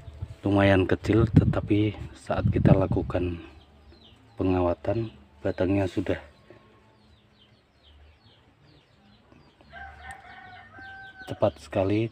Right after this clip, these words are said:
terbentuk. Karena memang tadinya pertumbuhannya lumayan cukup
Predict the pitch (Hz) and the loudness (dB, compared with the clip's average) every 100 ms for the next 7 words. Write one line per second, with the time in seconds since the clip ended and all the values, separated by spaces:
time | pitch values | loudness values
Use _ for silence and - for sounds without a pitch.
0 | - - - 92 90 87 82 - - - | -10 -16 -10 -6 -6 -6 -12 -16 -18 -18
1 | - - - - - 95 98 95 95 92 | -20 -20 -20 -18 -8 -4 -2 -2 -2 -2
2 | 92 95 90 92 90 90 90 87 82 - | -2 -4 -4 -4 -4 -6 -6 -8 -10 -18
3 | - _ _ _ _ _ _ _ _ - | -20 _ _ _ _ _ _ _ _ -10
4 | 104 - 98 98 92 92 95 95 92 90 | -8 -2 2 4 4 4 4 2 0 -2
5 | 92 90 90 - - | -2 -2 -4 -6 -6